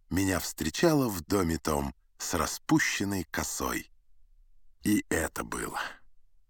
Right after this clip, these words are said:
Дочь какого-то дьячка в Серпухове,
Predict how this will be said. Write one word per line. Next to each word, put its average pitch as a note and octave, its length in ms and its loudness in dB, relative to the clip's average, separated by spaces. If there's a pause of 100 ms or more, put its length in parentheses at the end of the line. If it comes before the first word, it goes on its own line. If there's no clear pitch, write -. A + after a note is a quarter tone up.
(220)
Дочь G2+ 340 2
какого-то F2+ 560 2
дьячка F2 520 0
в - 60 -4
Серпухове, D#2+ 800 2